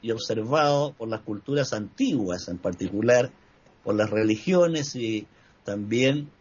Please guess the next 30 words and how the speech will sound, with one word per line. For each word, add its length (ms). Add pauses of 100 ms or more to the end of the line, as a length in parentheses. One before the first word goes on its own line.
el 160
esoterismo, 720
que 80
es 80
anterior 420
a 60
la 120
religión. 600 (880)
Así, 280
por 160
ejemplo, 720 (160)
muchos, 540
eh, 200
maestros 680
de 80
la 80
antigüedad 680
utilizaron 680
el 160 (140)
canto 440
y 40
los 180
mantras 680 (460)
para 180
producir 500
estados 460
de 80
relajación, 840
de 100
meditación 920